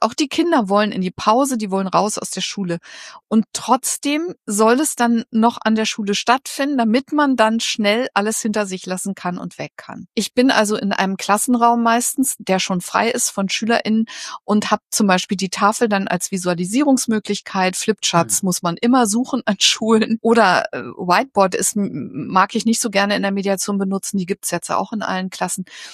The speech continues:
Speaker 1: Und dann muss ich zum Beispiel auch aufpassen, dass ich die Tafel hinterher wische,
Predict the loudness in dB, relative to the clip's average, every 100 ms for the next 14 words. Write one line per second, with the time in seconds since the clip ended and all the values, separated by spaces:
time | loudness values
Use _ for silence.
0 | -10 0 4 6 6 4 2 0 2 4
1 | 2 0 0 2 0 0 -4 -2 2 2
2 | 2 -2 -4 -6 -2 -6 0 0 2 0
3 | -2 -2 -2 -2 -4 -6 -6